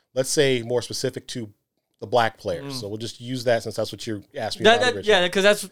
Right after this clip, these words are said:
Speaker 1: <laughs>
Speaker 2: I, I heard it, and, I, and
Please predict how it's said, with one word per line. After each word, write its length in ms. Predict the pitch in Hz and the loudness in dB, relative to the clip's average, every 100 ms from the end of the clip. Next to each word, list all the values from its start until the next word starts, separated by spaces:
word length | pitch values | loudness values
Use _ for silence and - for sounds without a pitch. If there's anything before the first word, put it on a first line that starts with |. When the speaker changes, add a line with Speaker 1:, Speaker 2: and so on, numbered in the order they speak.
| _ - | _ -4
Speaker 1:
<laughs> 400 | 131 - - 220 | -4 -4 -2 2
Speaker 2:
I, 280 | 254 254 | 2 2
I 40 | 240 | 2
heard 280 | 202 247 247 | 4 4 6
it, 200 | 247 233 - | 4 2 -10
and, 60 | 190 | -8
I, 200 | 190 190 | -8 -8
and 380 | 196 185 165 147 | -14 -10 -8 -10